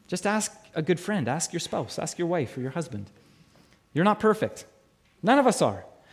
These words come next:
In fact, Romans three ten tells us that there is no one righteous, not even one.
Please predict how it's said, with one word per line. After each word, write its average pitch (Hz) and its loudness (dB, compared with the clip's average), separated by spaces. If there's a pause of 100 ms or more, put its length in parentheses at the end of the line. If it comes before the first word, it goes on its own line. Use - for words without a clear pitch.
In 196 6
fact, - 4 (120)
Romans 226 6
three 220 2
ten 214 2
tells 196 4
us 196 2
that 185 4 (200)
there 208 8
is 180 6 (140)
no 165 8
one 190 6 (180)
righteous, 143 0 (140)
not 180 2
even 151 2
one. 117 -2